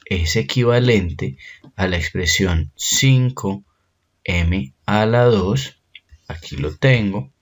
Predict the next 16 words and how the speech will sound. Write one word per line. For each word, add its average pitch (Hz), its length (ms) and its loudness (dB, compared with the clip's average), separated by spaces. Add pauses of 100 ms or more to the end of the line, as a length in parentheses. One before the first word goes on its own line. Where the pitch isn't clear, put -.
(680)
por 85 460 -2 (580)
m 90 640 -2 (100)
a 104 220 2
la 113 240 2
dos 98 600 0 (100)
más, 101 1040 2 (600)
este 92 300 0
cinco 101 340 0
m 98 160 2
a 95 40 0
la 85 180 -2
dos 82 420 -4
sale, 104 640 0 (480)
entonces 87 640 2
tengo 98 440 0
dos 95 920 0